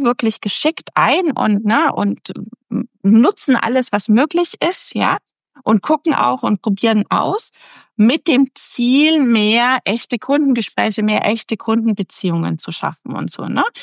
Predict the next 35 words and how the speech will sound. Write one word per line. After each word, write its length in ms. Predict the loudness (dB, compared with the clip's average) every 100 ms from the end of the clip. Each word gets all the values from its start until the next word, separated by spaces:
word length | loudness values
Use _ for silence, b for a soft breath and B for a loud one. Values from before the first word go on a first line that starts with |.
| B B
Also 160 | -2 -2
das 160 | 0
heißt, 240 | -2 -2 -2
da 100 | 0
wird 140 | -2
Technologie 580 | -4 -2 2 0 0 0
genutzt, 580 | 2 4 2 0 -8 0
um 120 | 0
die 100 | 2
Beziehungen 560 | -2 -2 0 4 4 2
zu 100 | -2
stärken 440 | 0 0 0 -2
und 120 | 0
auch 200 | -2 -4
kreative 560 | -2 0 0 0 0 0
Lösungen 520 | 0 -2 -4 -6 -6
zu 180 | -8 -12
suchen. 420 | -10 -12 -12 -18 B B B -4
Ich 180 | -4 0
glaub, 220 | 0 0 -2
das 300 | 0 0 -2
ist 320 | -4 -6 0
definitiv 840 | 0 0 2 2 0 -2 -2 -2 -4
die 120 | -6
Zukunft 640 | -2 -4 0 0 0 -8 -6
für 120 | -4
das, 400 | 0 0 0 -2
was 320 | -2 -2 -10 -12 _ _ _ -6
nach 360 | 0 2 0 -2
Digitalisierung 880 | -2 -2 0 0 2 2 2 4 4
und 140 | 2
reiner 380 | 2 2 2 0
K-I-Geschichte 880 | 0 -4 -2 -6 -4 -4 -4 -4 -6
übrig 420 | -6 -4 -6 -4
bleibt. 340 | -6 -6 -8